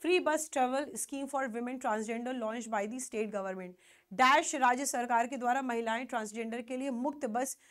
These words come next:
यात्रा जो है ये शुरू की जा रही है, योजना शुरू की जा रही है। कहाँ पर? तेलंगाना में यहाँ पर शुरू की जा रही है।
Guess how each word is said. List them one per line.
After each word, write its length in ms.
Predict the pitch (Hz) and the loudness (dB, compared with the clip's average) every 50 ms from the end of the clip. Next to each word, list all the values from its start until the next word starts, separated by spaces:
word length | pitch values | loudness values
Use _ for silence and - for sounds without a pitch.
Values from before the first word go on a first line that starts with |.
| _ _ _ - | _ _ _ -2
यात्रा 400 | 220 233 233 233 226 226 277 269 | 0 2 2 2 0 0 0 0
जो 140 | 269 226 262 | 0 0 -2
है 280 | 247 254 247 254 247 233 | -2 -2 -4 -6 -8 -8
ये 100 | 240 233 | -8 -8
शुरू 240 | - - 240 226 240 | -8 -8 -8 -8 -8
की 160 | 233 262 233 | -6 -6 -4
जा 200 | 208 233 208 202 | -2 0 0 0
रही 120 | 196 208 | -2 -2
है, 200 | 208 226 262 233 | -4 -6 -6 -4
योजना 320 | 226 233 226 220 240 254 254 | -6 -4 -4 -4 -4 -4 -4
शुरू 220 | 254 247 226 233 | -6 -6 -8 -8
की 140 | 233 254 233 | -8 -8 -4
जा 160 | 214 233 214 | -2 -2 -2
रही 80 | 214 233 | -2 -4
है। 60 | 247 | -4
कहाँ 240 | - 233 226 220 214 | -4 -4 -4 -4 -2
पर? 220 | 220 262 302 302 _ _ _ _ _ _ _ - | -2 -4 -6 -6 _ _ _ _ _ _ _ -2
तेलंगाना 500 | 247 247 240 226 220 220 226 226 240 247 | 0 2 2 2 2 0 0 -2 -4 -2
में 120 | 247 247 | -2 -2
यहाँ 200 | 254 240 226 214 | -2 0 0 -2
पर 140 | 214 247 269 | -2 -4 -8
शुरू 240 | 262 - 226 214 220 | -8 -8 -8 -8 -8
की 160 | 214 220 220 | -8 -8 -8
जा 180 | 190 202 185 180 | -6 -6 -6 -6
रही 120 | 175 180 | -6 -10
है। 120 | 185 185 | -14 -14